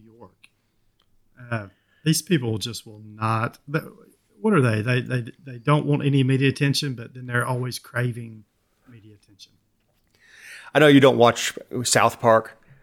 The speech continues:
Speaker 2: I,
Speaker 1: I do.
Speaker 2: 'cause
Speaker 1: From
Speaker 2: I
Speaker 1: time to time, I do, yes.
Speaker 2: I, I have an infantile sense of humor. South Park did this. They put 'em with the Canadian heads, with the flip-top heads.
Speaker 1: Right.
Speaker 2: And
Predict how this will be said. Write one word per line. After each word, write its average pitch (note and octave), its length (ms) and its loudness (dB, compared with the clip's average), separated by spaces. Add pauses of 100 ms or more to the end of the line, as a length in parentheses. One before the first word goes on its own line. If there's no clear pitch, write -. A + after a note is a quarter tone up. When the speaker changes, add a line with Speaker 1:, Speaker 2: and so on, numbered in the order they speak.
(680)
Speaker 2:
I, A#2+ 120 2
Speaker 1:
I F#3 60 2
do. A3+ 180 4
Speaker 2:
'cause B2+ 220 0
Speaker 1:
From B3+ 100 4
Speaker 2:
I A#3+ 60 4
Speaker 1:
time A3+ 200 6
to A3+ 60 6
time, F3 340 4
I D3+ 80 6
do, D3 340 0
yes. F#3 680 -8 (280)
Speaker 2:
I, D#3 140 4 (220)
I - 40 2
have D3+ 140 2
an B2+ 140 2
infantile B2 720 2
sense - 240 -2
of - 60 -8
humor. G2+ 320 0 (800)
South - 340 2
Park D3+ 280 0
did B2+ 240 4
this. - 380 -2 (400)
They B2+ 100 4
put F3 140 6
'em F#3+ 80 6
with E3+ 80 4
the C#3+ 60 4
Canadian C3+ 420 4
heads, A2+ 340 4
with A2 100 -2
the A2 80 -2
flip-top C3+ 540 2
heads. C3 320 4 (300)
Speaker 1:
Right. C3+ 340 4 (220)
Speaker 2:
And C3+ 380 6